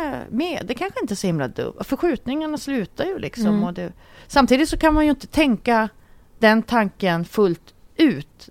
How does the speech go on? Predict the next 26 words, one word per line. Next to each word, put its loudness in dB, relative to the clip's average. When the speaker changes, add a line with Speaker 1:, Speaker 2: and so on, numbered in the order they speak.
Speaker 1:
om 6
du 4
tror 2
på -2
en 2
rättsstat. -2
Speaker 2:
Ja. -2
Speaker 1:
För 6
vi 6
kan 6
ju 8
inte 2
ha 10
massa 2
småpåvar 2
som -2
löser 2
liksom, -2
Speaker 2:
Nej. 0
Speaker 1:
eh, 0
som 6
medlar 4
mellan 0
folk -2
och -4
så -2